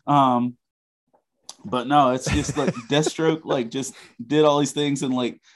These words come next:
Speaker 1: the fact that, uh, he took out, uh, Zatanna just by, like, <laughs> making her unable
Speaker 2: Gut
Speaker 1: to talk.
Speaker 2: punching her.
Speaker 1: Gut
Speaker 2: Yeah,
Speaker 1: punching.
Speaker 2: and she throws up and now she can't talk.
Speaker 1: And I thought it was neat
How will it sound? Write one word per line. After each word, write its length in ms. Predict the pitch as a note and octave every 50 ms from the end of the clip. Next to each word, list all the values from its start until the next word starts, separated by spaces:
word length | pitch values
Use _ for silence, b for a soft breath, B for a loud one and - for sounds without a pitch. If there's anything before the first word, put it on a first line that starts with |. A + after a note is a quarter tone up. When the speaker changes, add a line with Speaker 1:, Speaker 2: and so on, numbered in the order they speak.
| b b
Speaker 1:
the 80 | -
fact 340 | B2+ - D3+ C#3+ C#3 C3+ -
that, 120 | - B2 A#2+
uh, 240 | A#2 A2+ A2 A2 - -
he 460 | B2 C3 C3+ B2+ B2 B2 A#2+ A#2+ A#2+ _ _ _ _ _ _ _
took 240 | - - E3+ D#3+ D#3+
out, 400 | D#3 D3 C#3+ C#3 C3 A2+ - - - - _
uh, 340 | - A#2 A2+ G#2+ G2+ G2 F#2+ F#2+ _ _ _ _ _ _ _ -
Zatanna 680 | A2 B2 A#2+ A#2 D#3 C#3+ C3 B2+ C3 B2 A#2 A#2 - -
just 260 | - C3 B2 - -
by, 140 | - A#2+ A#2+
like, 280 | A#2 A2 G#2+ F#2 - _ _ _ _ _ _ _ _ _ _ _ _ _ _ _ _ _ _ -
<laughs> 560 | C#3+ - - E3 D#3+ - - - - - - -
making 380 | A#2 A#2 D3 C3 - D#3 D3+
her 100 | B2 A#2
unable 220 | A2 B2 B2 B2 A#2+
Speaker 2:
Gut 220 | G3 G3+ A#3+ A#3
Speaker 1:
to 60 | -
talk. 40 | D#3
Speaker 2:
punching 340 | G3 F3+ F3 - - F3 D#3+
her. 220 | E3+ F3+ G3 - _ _ _ _ _ _ _ _ -
Speaker 1:
Gut 120 | D#3+ E3+
Speaker 2:
Yeah, 80 | G3+ G#3+
Speaker 1:
punching. 180 | F3+ E3 C#3 -
Speaker 2:
and 80 | - -
she 80 | D3
throws 380 | - - - D3 D3+ D3 D3 C#3+
up 180 | E3+ D#3+ C3+ B2+ _ _ -
and 100 | D3 C#3
now 120 | C#3 D3+ D3+
she 120 | C#3+ - C#3
can't 240 | - D#3+ C#3+ A#2+ -
talk. 420 | - D#3 D3+ C3+ B2+ C3+ - _ _ _ _ _ _ _ _ _ _ b b b b
Speaker 1:
And 180 | D3+ E3 E3+ D#3+
I 120 | D#3 D#3+
thought 200 | D#3+ F3 E3+ E3+
it 60 | D3
was 160 | D#3+ D#3 C#3+
neat 420 | D3+ D3 D3+ E3+ E3 D3 C3 -